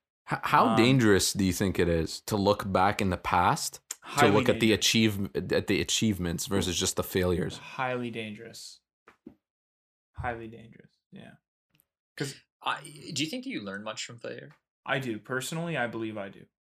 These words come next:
Speaker 1: Oh yeah, hundred percent, man. Of course.
Speaker 2: Yeah.
Speaker 1: I think it's the best teacher.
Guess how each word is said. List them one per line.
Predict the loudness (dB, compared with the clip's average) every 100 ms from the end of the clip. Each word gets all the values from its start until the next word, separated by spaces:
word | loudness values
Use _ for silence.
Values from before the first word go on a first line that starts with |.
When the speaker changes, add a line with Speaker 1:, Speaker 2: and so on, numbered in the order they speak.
| _ _
Speaker 1:
Oh | -6
yeah, | -4 -4
hundred | -8 -12
percent, | -12 -10 -10 -12
man. | -18 -20
Of | -18
course. | -16 -16 -18 _ _ _ _ _
Speaker 2:
Yeah. | -20 -20 _ _ _ _ _ _ _ _ _ _
Speaker 1:
I | -10
think | -8
it's | -8
the | -10
best | -10 -8
teacher. | -10 -10 -12